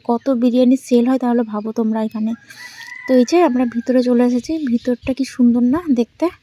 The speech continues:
তো এই যে বড় বসে গেল।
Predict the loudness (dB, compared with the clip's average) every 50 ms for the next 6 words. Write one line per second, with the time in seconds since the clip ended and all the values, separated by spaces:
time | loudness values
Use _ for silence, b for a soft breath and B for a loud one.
0 | b b b b b b b b b b b b b -14 _ 0 2 4 4 2
1 | 2 B B B B B B -18 -8 -2 -2 -2 0 -2 -4 -4 -6 B B B
2 | B B _ _ _ _ -16 _ -2 0 0 2 2 4 2 4 4 4 2 2
3 | 0 -2 -2 0 0 0 0